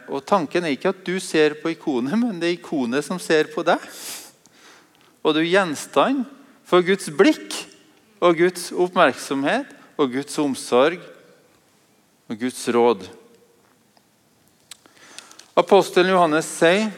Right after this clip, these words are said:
at det våre øyne så, det våre ører hørte, og våre hender tok på, det forkynner vi. Altså, evangeliene er jo ikke eventyr.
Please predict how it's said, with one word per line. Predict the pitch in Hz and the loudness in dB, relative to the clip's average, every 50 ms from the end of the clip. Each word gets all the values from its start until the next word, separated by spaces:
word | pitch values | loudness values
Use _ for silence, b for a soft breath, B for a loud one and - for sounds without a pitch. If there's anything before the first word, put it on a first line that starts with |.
| - - - | -14 -12 -4
at | 147 143 - - | -4 -4 0 4
det | 170 165 | 4 4
våre | 160 165 165 175 - | 6 6 4 4 2
øyne | 170 175 165 151 143 143 156 151 | 0 -2 -2 -2 -2 -2 -4 -6
så, | - - - 165 170 185 202 214 220 202 180 147 143 | -6 -2 0 2 2 2 2 0 -4 -6 -10 -2 0
det | 147 151 | 0 2
våre | 151 151 147 160 | 4 2 2 2
ører | 165 165 151 135 127 135 139 139 | 2 2 2 4 4 2 0 0
hørte, | 151 160 151 135 - - - 143 | 2 2 2 2 0 0 0 0
og | 147 147 | 2 2
våre | 143 135 139 143 | 2 2 2 0
hender | 143 139 117 101 101 123 117 | 0 -2 -2 -2 -4 -4 -6
tok | - 147 139 143 139 - - | -4 -4 -4 -4 -4 -6 2
på, | - 190 233 269 262 - - B B B B B B B B B B B B B B B - | 4 4 4 4 2 -4 -12 B B B B B B B B B B B B B B B 0
det | 123 127 131 131 139 139 127 - - - - | 2 2 2 2 -2 -4 -10 -18 -20 -20 -12
forkynner | - 139 127 - - 131 113 101 92 92 92 95 | -8 -8 -8 -8 -6 -8 -8 -8 -8 -10 -10 -10
vi. | 95 98 104 110 - _ - _ _ - | -12 -12 -14 -16 -20 _ -20 _ _ -12
Altså, | 127 - 196 208 | -8 -2 0 0
evangeliene | 202 190 175 160 139 147 135 123 120 131 151 175 170 | 2 2 0 -2 2 2 2 2 4 2 0 0 0
er | 151 131 | 0 0
jo | 127 | 0
ikke | 123 127 156 156 151 | -2 -2 0 2 2
eventyr. | 139 127 110 101 - - - 240 - | 2 2 -2 -4 -8 -10 -10 -10 -12